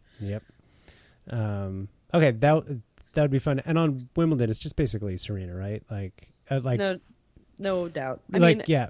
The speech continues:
Speaker 1: f-
Speaker 2: Azarenka or Kvitova, maybe.
Speaker 1: I want her, Serena, to win, like, a b-, straight through double Grand Slam. Like, I just want her to win as long as she's gonna play.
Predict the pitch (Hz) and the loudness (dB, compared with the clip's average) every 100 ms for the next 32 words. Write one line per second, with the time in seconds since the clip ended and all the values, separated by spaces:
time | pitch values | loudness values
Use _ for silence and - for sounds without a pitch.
0 | - 226 240 240 214 220 196 180 170 - | -2 -2 0 0 -2 0 0 0 -4 -8
1 | 170 160 147 147 139 131 - - - _ | -6 -4 -6 -4 -4 -4 -6 -10 -14 _
2 | 151 190 190 143 165 139 - 143 131 127 | 4 4 4 4 2 2 0 0 2 2
3 | 117 113 113 107 98 98 - _ _ - | 0 0 -2 -2 -4 -8 -12 _ _ -12
4 | 131 - - - - 151 131 - 143 131 | -12 -12 -12 -8 0 0 0 -4 -2 0
5 | 120 120 113 - _ 139 123 113 110 104 | 0 -2 -4 -10 _ 0 0 0 -2 -4
6 | - 104 95 101 104 131 131 123 139 113 | -6 -8 -6 -6 -4 -2 0 0 0 0
7 | 110 117 113 110 113 104 107 107 107 101 | 0 0 -2 -4 -6 -6 -4 -4 -4 -6
8 | 110 98 101 90 - | -8 -10 -10 -12 -16